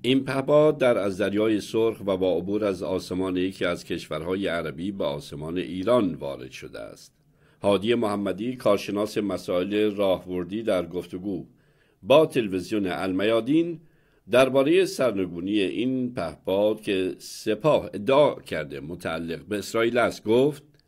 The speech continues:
«بخشایی از پهپاد اسرائیلی باقی مانده که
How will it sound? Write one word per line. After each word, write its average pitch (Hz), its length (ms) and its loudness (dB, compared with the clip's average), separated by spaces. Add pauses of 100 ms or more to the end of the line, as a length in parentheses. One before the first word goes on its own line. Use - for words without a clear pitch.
(280)
«بخشایی 131 920 4 (360)
از 95 520 -2
پهپاد 92 500 -2
اسرائیلی 92 640 -2
باقی 82 340 -6
مانده 107 420 -2
که 95 280 -2